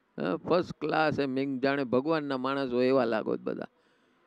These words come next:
જેવા આમ અહીંયાથી છૂટ્યો, છૂટશો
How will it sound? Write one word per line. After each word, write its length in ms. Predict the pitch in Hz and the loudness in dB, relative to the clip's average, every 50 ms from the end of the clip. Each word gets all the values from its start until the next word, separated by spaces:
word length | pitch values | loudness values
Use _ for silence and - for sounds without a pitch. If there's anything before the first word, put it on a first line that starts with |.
| _ _ _ _ _ _ _ _ _ _ | _ _ _ _ _ _ _ _ _ _
જેવા 760 | 104 104 113 127 147 160 185 214 240 269 269 262 254 247 233 | -20 -8 4 8 8 10 12 12 12 12 12 12 12 10 10
આમ 160 | 233 233 233 | 8 6 4
અહીંયાથી 400 | 214 208 214 240 240 196 240 226 | 4 6 6 6 6 6 4 2
છૂટ્યો, 460 | 175 - - 190 196 247 254 247 240 | 2 4 4 4 6 6 8 8 8
છૂટશો 840 | 202 175 170 - - - 202 202 185 - - 240 220 180 151 135 135 | 8 6 -2 -8 0 0 0 0 0 6 8 10 10 10 8 6 2